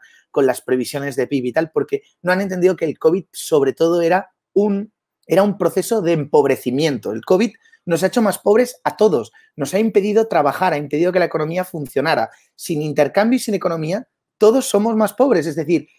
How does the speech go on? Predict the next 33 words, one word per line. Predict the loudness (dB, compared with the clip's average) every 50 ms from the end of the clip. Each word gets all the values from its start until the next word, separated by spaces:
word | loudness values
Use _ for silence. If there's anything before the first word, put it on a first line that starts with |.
| _ _ _
menos | -4 0 2 2 2 2 2 0 0
bienestar. | 0 -2 -2 -2 -4 -8 -10 -10 -12 -12 _ _ _ _ _ _
Y | 0 2 2
este | 2 2 0 0 0
menos | 0 2 2 0 0 0 0 -2 -4
bienestar | -2 -2 -2 -2 -4 -6 _ -2 -2 -2 -2 -6 -10 _ _ _ _
lo | 0 0
hemos | 0 0 -4 0
querido | 0 0 2 2 0 0
suplir | -2 -4 -2 0 -2 -2 0
con | 0 -2 0 0
más | 0 -2 -2 -2
deuda. | -2 -2 -2 -2 -4 -6 -8 -10 _ _ _ _ _ _
Aquí | -8 -8 -4 2 4 4 4 4
la | 4 2 2
historia, | 2 2 -2 -2 0 2 2 2 2
aquí | 0 -2 -4
se | -6 -6 0
acaba | 4 4 4
la | 4 2
historia | -2 -2 -2 -2
del | -2 -2
covid. | -4 -8 -8 -10 -12 _ _ _ _ _ _
Una | 0 2 2 4 4
guerra | 4 4 4 4 2
es | 2 2 2
lo | 2 2
mismo, | 2 0 0 -2 -4 -4 -6 -8 _ _ _ _ _
pero | _ 2 2
multiplicado | 2 2 -4 -4 -2 -4 -2 2 2 2 2
por | 4 2 2
veinte. | 2 2 0 -4 -12 -16 -18 _ _ _ _
Entonces, | _ 0 0 0 0 -2